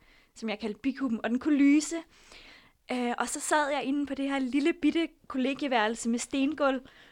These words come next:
og mærkelige møbler, som ikke rigtig var mine egne, men lyttede til Tanzmaus. Og det var, øh, fantastisk. Øh, jeg synes, at det er...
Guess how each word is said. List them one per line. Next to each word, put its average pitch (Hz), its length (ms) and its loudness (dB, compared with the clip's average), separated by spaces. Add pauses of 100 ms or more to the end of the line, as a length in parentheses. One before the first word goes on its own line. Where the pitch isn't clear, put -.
(300)
og 226 140 2
mærkelige 226 440 2
møbler, 240 380 0
som 247 180 -4
ikke 240 160 -2
rigtig 247 240 -6
var 247 80 0
mine 226 180 2
egne, 208 440 0 (720)
men 240 360 4
lyttede 320 580 0 (160)
til 269 240 -6 (140)
Tanzmaus. 208 1300 -4 (580)
Og 226 220 6
det 240 140 0
var, 208 340 4 (680)
øh, 208 440 6
fantastisk. 202 760 -10 (500)
Øh, 202 440 0
jeg 220 160 -4
synes, - 420 -8
at 226 200 -6
det 226 180 -2
er... 190 260 -4